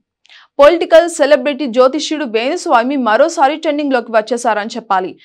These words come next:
ఆంధ్రప్రదేశ్ అసెంబ్లీ ఎన్నికల్లో వైఎస్ జగన్మోహన్ రెడ్డిదే గెలుపు,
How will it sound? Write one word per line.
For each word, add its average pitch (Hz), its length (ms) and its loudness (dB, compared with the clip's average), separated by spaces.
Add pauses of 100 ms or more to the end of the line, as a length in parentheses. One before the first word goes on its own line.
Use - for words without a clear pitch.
(360)
ఆంధ్రప్రదేశ్ 277 520 0 (120)
అసెంబ్లీ 311 320 -2 (100)
ఎన్నికల్లో 262 380 0 (100)
వైఎస్ 240 340 2
జగన్మోహన్ 311 600 0
రెడ్డిదే 247 340 -2 (140)
గెలుపు, 220 260 -4